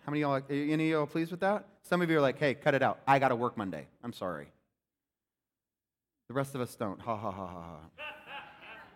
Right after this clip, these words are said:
But no matter what we do for work, please listen to me, a Christian's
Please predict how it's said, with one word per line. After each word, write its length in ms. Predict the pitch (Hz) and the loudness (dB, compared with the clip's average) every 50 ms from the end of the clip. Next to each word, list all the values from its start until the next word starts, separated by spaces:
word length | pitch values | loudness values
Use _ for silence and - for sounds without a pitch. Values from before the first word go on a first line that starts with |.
| - - _ _ _ _ _ _ _ _ _ _ _ _ _ _ _ _ - - - - - - - - _ _ _ _ _ _ _ _ _ - | -20 -20 _ _ _ _ _ _ _ _ _ _ _ _ _ _ _ _ -20 -20 -20 -20 -20 -20 -20 -20 _ _ _ _ _ _ _ _ _ 6
But 120 | - 220 240 | 8 10 10
no 100 | 277 254 | 10 10
matter 240 | 277 277 254 220 | 10 8 8 6
what 280 | 185 165 170 247 254 - | 6 4 4 2 2 2
we 140 | 247 226 185 | -2 -4 -2
do 240 | 147 170 185 180 170 | -2 -2 -2 -2 -2
for 220 | - - 156 143 | -2 -2 -2 -2
work, 540 | 127 131 160 160 120 - - - - - - | 0 0 0 0 0 0 -4 -10 -20 -20 -10
please 240 | - 240 262 233 147 | -6 -6 -4 -4 -4
listen 240 | 139 127 - 120 120 | -6 -8 -8 -8 -8
to 40 | 110 | -8
me, 220 | 110 117 143 156 - _ _ _ _ _ _ _ _ _ _ _ _ _ _ _ _ _ _ _ _ _ _ _ _ _ _ _ _ _ - | -6 -8 -8 -10 -14 _ _ _ _ _ _ _ _ _ _ _ _ _ _ _ _ _ _ _ _ _ _ _ _ _ _ _ _ _ 0
a 120 | 165 156 | 0 0
Christian's 760 | 156 - - - - 226 226 - - 214 208 202 185 - - | 0 -2 -6 -4 -4 -4 -4 -4 -8 -6 -4 -4 -4 -4 -8